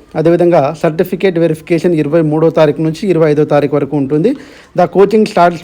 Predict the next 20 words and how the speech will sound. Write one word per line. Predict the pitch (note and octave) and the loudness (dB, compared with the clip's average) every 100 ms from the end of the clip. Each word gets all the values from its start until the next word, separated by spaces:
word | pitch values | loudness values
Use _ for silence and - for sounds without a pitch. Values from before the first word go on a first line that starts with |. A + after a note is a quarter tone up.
| - | 0
from | E3 C#3+ - | 0 0 -6
ఒకటి | D3 E3+ F#3+ G3 | -4 2 4 4
రెండు | E3+ E3 F3 F3 | 2 -2 -2 -2
రెండు | D#3 D#3 | 0 0
వేల | D#3+ D#3 | 2 2
ఇరవై | D3 C#3+ D3+ | 0 2 0
నాలుగు, | C#3+ C3 B2+ | 0 -2 -4
ఫిబ్రవరి | C#3 C#3 E3+ D#3 | -6 -2 0 0
నుంచి | D#3+ D#3+ | -2 -6
కోచింగ్ | D#3+ D3 D3 D3+ | -4 -4 -2 -2
అయితే | D3+ D#3+ | -2 -2
స్టార్ట్ | D#3 D3 C#3+ D3+ | -4 -4 -4 0
కావడం | C#3+ C#3 | 0 0
అనేటువంటి | C#3+ C3+ C#3+ | -4 -4 -6
జరుగుతుంది. | C3+ B2+ C#3 D3 F#3+ D4 - - - _ | -4 -6 -6 -4 -4 -6 -14 -20 -20 _
క్వాలిఫికేషన్, | F#3 F#3+ F#3+ G3 F#3 F#3+ E3+ | 2 2 2 0 2 2 2
దీనికి | E3 D#3+ | 0 0
సంబంధించినటువంటి | D#3+ E3 E3+ E3 D#3+ D#3+ C#3+ | -2 0 -2 -2 -4 -4 -4
క్వాలిఫికేషన్ | D#3 D3+ C#3+ D#3+ D3 D3 | 0 0 0 -4 -4 -2
అయితే | C#3 A3 | 0 0